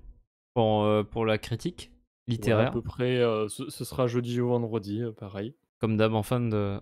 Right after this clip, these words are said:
Speaker 1: en f-, vers la fin de semaine, comme ça.
Speaker 2: En fin de semaine, vous serez informés, euh, comme d'habitude, euh,
Speaker 1: Dimanche,
Speaker 2: je
Speaker 1: là-bas dans les étoiles.
Speaker 2: Non.
Speaker 1: Non. <laughs> Eh ben non.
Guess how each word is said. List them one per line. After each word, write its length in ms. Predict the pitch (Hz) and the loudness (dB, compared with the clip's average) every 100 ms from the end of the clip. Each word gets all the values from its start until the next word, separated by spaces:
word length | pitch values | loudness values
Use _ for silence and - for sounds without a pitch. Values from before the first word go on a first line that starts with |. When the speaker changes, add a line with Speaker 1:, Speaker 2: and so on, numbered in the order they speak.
| - | -10
Speaker 1:
en 180 | - 113 | -8 -6
f-, 200 | - - 104 | -8 -14 -4
vers 140 | 104 107 | 2 4
la 100 | 107 | 4
fin 120 | 123 | 2
de 60 | 110 | 0
semaine, 340 | 117 113 127 | -2 0 -2
comme 200 | 120 104 | -2 -4
ça. 260 | 110 123 139 | -4 -4 -6
Speaker 2:
En 160 | 120 107 | -10 -8
fin 140 | 127 | -6
de 40 | 120 | -6
semaine, 360 | - 110 107 113 | -8 -10 -10 -12
vous 100 | - | -18
serez 180 | - 110 | -18 -20
informés, 480 | - 107 104 110 | -18 -16 -14 -12
euh, 120 | 104 98 117 117 _ | -12 -14 -18 -20 _
comme 160 | 120 120 | -14 -8
d'habitude, 680 | 117 120 117 - - 123 123 | -4 -4 -4 -8 -12 -12 -10
euh, 280 | 113 104 104 107 113 _ - | -10 -10 -14 -18 -20 _ -4
Speaker 1:
Dimanche, 440 | 123 127 135 123 | 0 4 2 2
Speaker 2:
je 60 | - | 2
Speaker 1:
là-bas 200 | 120 120 | 4 4
dans 140 | 120 | 4
les 180 | 120 113 | 2 2
étoiles. 380 | 113 113 113 160 - _ _ _ - _ _ | 0 0 -2 -2 -10 _ _ _ -20 _ _
Speaker 2:
Non. 180 | 135 135 - _ _ _ _ _ 107 | -10 -10 -12 _ _ _ _ _ 2
Speaker 1:
Non. 220 | 107 - - _ _ _ | 2 2 -6 _ _ _
<laughs> 400 | - - - - - - - - - - - 180 - | -2 0 0 -2 -6 -8 -8 -10 -8 -8 -8 -10 -6
Eh 120 | 151 | 0
ben 140 | 127 | 2
non. 200 | 101 98 | 2 0